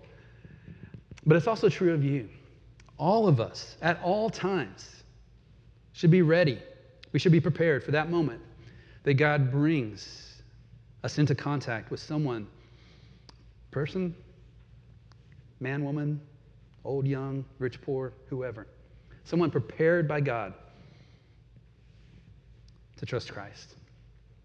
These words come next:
So are you prepared? I just want to plug the seminar that we have coming up.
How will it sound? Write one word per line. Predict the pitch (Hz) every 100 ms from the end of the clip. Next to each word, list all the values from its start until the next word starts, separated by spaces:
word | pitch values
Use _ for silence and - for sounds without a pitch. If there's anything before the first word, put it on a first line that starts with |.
| - -
So | 139
are |
you | 135
prepared? | 120 143 120 107 - - - - - - -
I |
just | 127 165
want | 139
to |
plug | 151 135
the |
seminar | - 156 135 113
that |
we | 110
have | 110 123
coming | 123 135
up. | 131